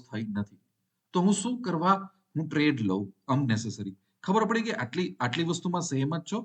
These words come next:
બીજી વસ્તુ કે હવે માર્કેટ અહીંયા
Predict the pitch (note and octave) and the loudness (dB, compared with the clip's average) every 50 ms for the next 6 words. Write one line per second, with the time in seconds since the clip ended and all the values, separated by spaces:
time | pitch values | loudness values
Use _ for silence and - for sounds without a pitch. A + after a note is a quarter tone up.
0 | - _ _ _ _ _ - A3+ A#3 B3 G#3 D3 A2+ G#2 - - G2 - - _ | -8 _ _ _ _ _ -2 0 2 4 4 4 2 2 -2 -4 -8 -12 -12 _
1 | _ _ _ _ _ _ _ _ - - C4+ C#4 B3 B3+ B3+ - - _ _ _ | _ _ _ _ _ _ _ _ -2 0 0 2 0 -2 -6 -12 -20 _ _ _
2 | _ _ _ - C#3 C3+ C#3 F3 B3+ C#4+ D4 D4 - - - _ _ _ _ _ | _ _ _ -4 -2 -2 0 0 0 0 0 0 -4 -8 -14 _ _ _ _ _
3 | _ - A#2 B2+ C#3+ D#3+ E3+ D#3+ - A#3+ A#3 G#3+ G3 G#3 A3 A3+ A#3 A3+ | _ -2 -2 0 0 0 0 -2 -2 -2 0 0 0 2 2 2 0 -2